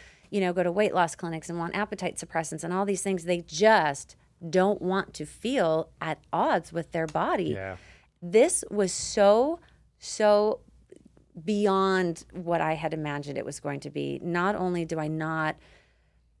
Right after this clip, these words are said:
Speaker 1: crave sugar, I don't have any of that fight with
Speaker 2: Yeah.
Speaker 1: myself. Like, when I eat a hearty amount of fat and meat, I literally, my body's like, "Dude, <laughs> like,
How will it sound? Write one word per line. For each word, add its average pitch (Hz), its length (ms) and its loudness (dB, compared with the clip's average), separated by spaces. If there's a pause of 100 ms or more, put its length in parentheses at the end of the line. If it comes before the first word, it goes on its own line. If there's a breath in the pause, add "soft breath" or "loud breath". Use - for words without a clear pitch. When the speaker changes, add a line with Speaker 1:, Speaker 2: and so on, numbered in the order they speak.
(120)
Speaker 1:
crave 175 380 2
sugar, 160 560 0 (280)
I 175 140 0
don't 165 320 -2
have 151 220 -4 (120)
any 160 340 -2
of 151 160 -6
that 143 320 -4
fight - 380 -4
with 143 180 -8
Speaker 2:
Yeah. 139 60 -6
Speaker 1:
myself. 117 340 -2
Like, 156 160 -2
when 160 140 -2
I 175 220 0
eat 190 360 -2
a 151 100 -8
hearty 160 540 -2 (180)
amount 160 380 -2
of 151 120 -4
fat 151 340 -4
and 151 140 -6
meat, 147 280 -4
I 151 120 -2
literally, 156 500 0
my 143 120 -4
body's 151 360 0
like, 151 260 -2 (420)
"Dude, 151 540 0 (160)
<laughs> 156 160 -6
like, - 240 -4